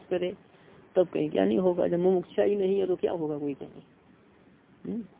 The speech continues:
अब देखिए, तो ये क्या है, लगाइए इसको, तेसाम चा, तेसाम से क्या लिया है, भोग ईश्वर प्रसक्ता नाम,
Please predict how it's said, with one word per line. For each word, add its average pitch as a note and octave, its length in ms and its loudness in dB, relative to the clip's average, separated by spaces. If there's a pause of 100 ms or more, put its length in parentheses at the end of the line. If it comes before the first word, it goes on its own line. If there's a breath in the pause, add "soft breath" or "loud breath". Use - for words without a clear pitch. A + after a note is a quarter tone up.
(300)
अब E3+ 160 0
देखिए, D#3+ 440 -2 (640)
तो F3 80 -2
ये F3 100 2
क्या - 240 -4
है, E3+ 140 -4
लगाइए E3+ 420 0
इसको, - 240 -8
तेसाम F#3 540 2
चा, C3+ 220 -4 (1400)
तेसाम G3+ 400 4
से G#3 160 2
क्या G3+ 180 0
लिया F#3+ 260 2
है, A3 180 -4 (500)
भोग G#3 260 6
ईश्वर F#3 280 4
प्रसक्ता E3 540 -6
नाम, E3+ 280 -4